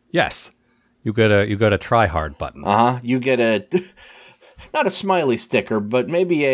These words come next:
Speaker 2: a, uh, flat mouth sticker.
Speaker 1: Yeah, like, uh, like Steven Universe's expression in that one, uh, opening sequence that you love so much.
Speaker 2: That shot is so good.
Speaker 1: Yep.
Speaker 2: That's,
Speaker 1: I
Speaker 2: that
Speaker 1: don't know
Speaker 2: shit
Speaker 1: why
Speaker 2: still
Speaker 1: you
Speaker 2: cracks me up.
Speaker 1: Yeah, I don't, I don't know what it is, but at the, at the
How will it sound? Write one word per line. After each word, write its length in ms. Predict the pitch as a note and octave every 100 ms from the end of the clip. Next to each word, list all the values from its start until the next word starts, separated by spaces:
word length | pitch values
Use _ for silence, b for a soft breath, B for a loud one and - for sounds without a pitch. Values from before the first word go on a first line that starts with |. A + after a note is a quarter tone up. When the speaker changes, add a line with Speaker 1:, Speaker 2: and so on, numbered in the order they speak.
| B2 A#2+
Speaker 2:
a, 60 | A2+
uh, 260 | A2 A2
flat 380 | - - E3+ G2
mouth 260 | G2 E2+ -
sticker. 480 | - F2+ F#2+ F#2+ - _ _ _
Speaker 1:
Yeah, 280 | A#3+ D#3+ E2+ -
like, 340 | C#3 B2+ A#2+ -
uh, 280 | C3+ B2+ B2
like 180 | B2 -
Steven 360 | - D#3 C#3
Universe's 680 | C3+ C#3 A2+ - A2+ G2+ A#2
expression 640 | A#2+ - A#2+ G#2+ A#2+ G#2
in 100 | G2+
that 180 | G2 G#2+
one, 360 | G#2 G2+ G2
uh, 260 | G2 F#2 G2
opening 360 | A#2 - G#2+ F#2
sequence 420 | A#2 - F#2 E2+
that 120 | F2
you 100 | E2+
love 180 | D#2+ D2+
so 140 | F#2
much. 280 | D2+ C#2+ - B B G#3+
Speaker 2:
That 140 | - -
shot 240 | B2+ A2
is 80 | G#2+
so 160 | G#2+ A2
good. 300 | G2 G#2 - _ _ _ _ _ _ _ _ b b b
Speaker 1:
Yep. 200 | F#2 - _
Speaker 2:
That's, 240 | C#3+ - -
Speaker 1:
I 40 |
Speaker 2:
that 40 |
Speaker 1:
don't 80 | D#3
know 40 | G3
Speaker 2:
shit 100 | E3
Speaker 1:
why 40 | F#2+
Speaker 2:
still 220 | G2 D3+
Speaker 1:
you 40 |
Speaker 2:
cracks 320 | - G2+ F#2+ G#2
me 120 | G2+
up. 140 | F#2 - - _ _ _ _ _ b b b b
Speaker 1:
Yeah, 160 | D3 D3
I 80 |
don't, 160 | E3+ E3
I 100 | D#3+
don't 120 | F3
know 100 | E3
what 160 | D#3+ E3
it 120 | D#3
is, 260 | C#3+ G#2+ -
but 240 | G#2 -
at 140 | A2
the, 140 | A#2+ A#2
at 120 | A2
the 240 | A#2+ G2